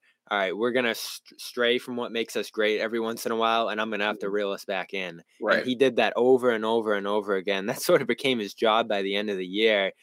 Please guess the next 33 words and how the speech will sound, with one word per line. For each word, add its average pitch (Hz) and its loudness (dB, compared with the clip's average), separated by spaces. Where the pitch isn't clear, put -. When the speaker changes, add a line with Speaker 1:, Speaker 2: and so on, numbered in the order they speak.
Speaker 1:
calling 113 0
them 101 -4
a-holes 104 2
and 101 -10
whatever 101 0
else 107 0
in 98 -12
the 95 -6
huddle. 98 -2
<laughs> - -14
Speaker 2:
Mm-hmm. 180 -2
Speaker 1:
So, - 0
eh, 156 4
tho-, 180 6
those 208 8
are 226 4
things 220 2
Joe's 196 6
gonna 139 0
have 120 -2
to 117 -14
do. 113 -4
That's 135 0
not 254 0
gonna 170 -2
change. 156 0
This 185 -6
is 254 -8
kind 269 0
of 214 0
an 143 -2
inconsistent 143 -6
group 131 0